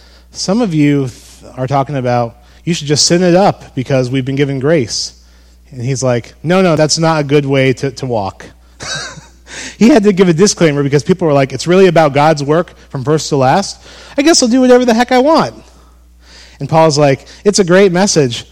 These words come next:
but, but you died to sin. Why would you live in it any longer? Why would you live in that way intentionally?"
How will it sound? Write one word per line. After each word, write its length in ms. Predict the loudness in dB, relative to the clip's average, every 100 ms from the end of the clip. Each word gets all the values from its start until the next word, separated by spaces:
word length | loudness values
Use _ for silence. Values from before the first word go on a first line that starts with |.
| _
but, 320 | -2 -2 -4 -8
but 140 | -2
you 120 | 0
died 340 | 0 0 0 0
to 80 | -2
sin. 260 | -2 -4
Why 160 | -2 -2
would 100 | 0
you 120 | 0
live 160 | 0 0
in 100 | -4
it 60 |
any 180 | -4 -2
longer? 320 | -2 -4 -4
Why 160 | -2 0
would 100 | 0
you 100 | 2
live 220 | 2 2
in 100 | 0
that 200 | -2 -2
way 180 | -2 -2
intentionally?" 800 | -6 -8 -10 -8 -8 -8 -12